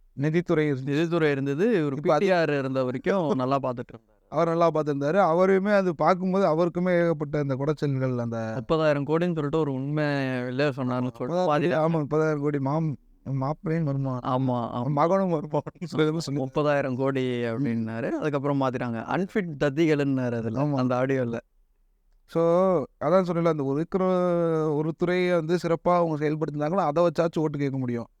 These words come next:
Speaker 1: எந்த துறையுமே சரியில்லை அப்படின்ற பட்சத்துல வந்து எப்படி விமர்சனம் பண்ணுவாங்க? "இப்படிதான் பண்ணணும், அப்ப அவங்க பண்றது சரிதானே?" அப்படின்ற
Speaker 2: ம்.
Speaker 1: மைண்ட் செட் நம்மளே வந்துடுறோம் வேண்டிதான். எடப்பாடி அவர்கள் பண்றதும் நல்லா தான் இருக்கு. இந்த களத்துல வந்து சீமான் அவர்கள் இன்று அல்லது நாளை வந்து இறங்குவார் அப்படின்னு எதிர்பார்க்கலாம் நாம. இந்த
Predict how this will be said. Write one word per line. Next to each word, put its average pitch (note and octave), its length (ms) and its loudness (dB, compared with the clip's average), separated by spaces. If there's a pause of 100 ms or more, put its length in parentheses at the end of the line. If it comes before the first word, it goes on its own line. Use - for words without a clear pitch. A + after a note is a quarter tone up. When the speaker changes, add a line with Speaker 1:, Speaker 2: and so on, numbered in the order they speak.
(280)
Speaker 1:
எந்த C#3+ 280 2
துறையுமே F#3 340 2
சரியில்லை E3+ 420 2
அப்படின்ற D3+ 380 0
பட்சத்துல C3 280 -6
வந்து C#3+ 260 0
எப்படி D#3+ 240 2
விமர்சனம் D3 380 -2
பண்ணுவாங்க? B2 260 -2
"இப்படிதான் C3 360 -2
பண்ணணும், C3+ 320 -2 (340)
அப்ப C#3+ 160 -2
அவங்க E3+ 200 2
பண்றது F3+ 140 4
சரிதானே?" E3+ 460 0
அப்படின்ற D3+ 280 0
Speaker 2:
ம். - 20 -2
Speaker 1:
மைண்ட் D#3 160 -2
செட் E3 100 -2
நம்மளே D#3 260 0
வந்துடுறோம் C#3 340 -2
வேண்டிதான். A#2+ 320 -4 (760)
எடப்பாடி E3 280 2
அவர்கள் E3 400 2
பண்றதும் D#3+ 200 0
நல்லா D#3 220 2
தான் D#3+ 100 2
இருக்கு. D3+ 340 -2 (240)
இந்த D#3 220 -2
களத்துல F3+ 340 2
வந்து F3+ 220 2
சீமான் F#3 320 0
அவர்கள் E3 260 0
இன்று F3+ 580 2
அல்லது F3 280 4
நாளை D#3 420 2
வந்து D3 280 0
இறங்குவார் D3 360 2
அப்படின்னு C3 300 -2
எதிர்பார்க்கலாம் B2 440 -2
நாம. G#2+ 240 -2 (460)
இந்த G#2+ 400 0